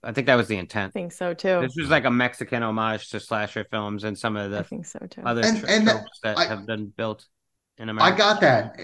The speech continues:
Speaker 3: but, but her name was Christy, right? But,
Speaker 1: Yeah.
Speaker 3: but before the, um,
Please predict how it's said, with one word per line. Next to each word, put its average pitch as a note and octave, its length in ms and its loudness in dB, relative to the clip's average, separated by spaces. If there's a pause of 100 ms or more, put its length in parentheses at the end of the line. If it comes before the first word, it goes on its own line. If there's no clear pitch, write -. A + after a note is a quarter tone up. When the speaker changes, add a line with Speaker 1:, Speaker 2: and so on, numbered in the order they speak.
(160)
Speaker 3:
but, D#3+ 440 -2
but D#3+ 220 6
her C#3+ 220 6
name F3 180 4
was C3 140 2
Christy, F#3+ 460 -2
right? G#2+ 320 0 (480)
But, C#3+ 220 4
Speaker 1:
Yeah. - 60 -4 (100)
Speaker 3:
but C#3 220 6
before F3+ 880 4
the, C#3 120 -4 (200)
um, A2 600 4